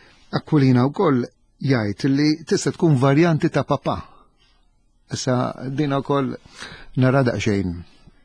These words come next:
remota, għax papa u Pepe, eh, hemm, hemm fil-, fit-tifsir, eh, bot daqsxejn mhux ħażin sewa. Issa, jiena eh,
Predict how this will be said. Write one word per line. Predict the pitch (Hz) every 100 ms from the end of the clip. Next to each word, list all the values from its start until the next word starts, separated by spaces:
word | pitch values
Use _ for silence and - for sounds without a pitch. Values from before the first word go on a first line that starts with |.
| _ _ _ - 285 135
remota, | 120 113 98 92 131 143 135 - _
għax | 120 - - - - - _
papa | 107 - 117 127 120
u | 101
Pepe, | 104 - 131 139 135 _ _ - _ -
eh, | 139 165
hemm, | 151 139 127 -
hemm | 143 123 104 - _ _ - - - - - -
fil-, | 135 123 123
fit-tifsir, | 143 - 123 - - 113 113 98 - - -
eh, | - 87 - - - - -
bot | 120 135 127 98 -
daqsxejn | 113 - 123 113
mhux | 123 -
ħażin | 98 90 - -
sewa. | - - 135 - - - - - - - - - _ _ - - 392 - _ _ _
Issa, | 208 - - - - - - -
jiena | 98 98 147 160 240 220 - _ - _ _ _ _ _ - -
eh, | 180 - 175